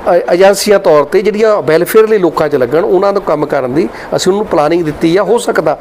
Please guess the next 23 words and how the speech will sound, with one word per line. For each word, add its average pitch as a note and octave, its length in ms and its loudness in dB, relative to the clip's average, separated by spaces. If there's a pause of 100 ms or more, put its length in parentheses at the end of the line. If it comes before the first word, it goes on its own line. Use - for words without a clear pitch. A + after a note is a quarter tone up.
(320)
ਆਉਣ E3 160 4
ਵਾਲੇ E3+ 160 4
ਸਮੇਂ D#3 260 -2
'ਚ G3 60 0
ਉਸ F3+ 120 -4
ਪਲਾਨਿੰਗ D3 340 0
'ਤੇ D3 140 0
ਵੀ C#3+ 100 0
ਹੋ B2 140 0
ਜਾਏ। E3 200 0 (760)
ਔਰ B3+ 320 4 (1080)
ਆਉਣ G#3+ 200 6
ਵਾਲੇ C#4 200 6
ਸਮੇਂ A#3 280 4
ਦੇ G3+ 80 4
ਵਿੱਚ E3 260 2
ਅਸੀਂ E3 380 2 (120)
ਜਿਹੜਾ D#3+ 520 0 (580)
ਵੱਡੀ D3 320 -2
ਸੁਣਵਾਈ D#3 460 2
ਜਿਹੜੀ D#3 200 0
ਹੁੰਦੀ C3+ 380 0
ਆ G2+ 100 0